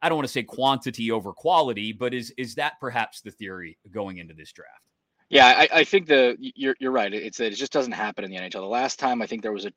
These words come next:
Speaker 2: a trade up within the top ten, I think it was fifteen years ago, and it was, like, five for seven and a couple other things. And, and, and that's not the kind of trade we're talking about here. We're talking about
Speaker 1: Right.
Speaker 2: probably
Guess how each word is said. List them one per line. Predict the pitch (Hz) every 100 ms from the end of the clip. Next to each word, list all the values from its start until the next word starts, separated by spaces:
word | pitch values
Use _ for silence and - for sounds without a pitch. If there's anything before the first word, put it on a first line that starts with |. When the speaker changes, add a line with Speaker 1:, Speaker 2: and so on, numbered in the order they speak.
| -
Speaker 2:
a | 104
trade | - 117 110
up | 104
within | 107 104
the | 101
top | - 104 -
ten, | 107 98 95 90 _ _ _ -
I | 101
think | 113
it | 104
was | -
fifteen | - 143 - 139
years | 123 117 110
ago, | 113 117 110
and | 98
it |
was, | 98 98
like, | 95 -
five | - 123 123 123 117
for | 117 101
seven | - 117 104 110 104
and | 95 98
a |
couple | - 107 107
other | 98 98
things. | - 110 104 98
And, | 95 -
and, | 107 95 107
and | 110 107 95
that's | 135 139
not | 123 110
the |
kind | 104 104
of | 98
trade | - -
we're | 98
talking | 143 135 101
about | 92
here. | 90
We're | 95
talking | - 107 104
about | 98 87
Speaker 1:
Right. | 98
Speaker 2:
probably | 98 98 98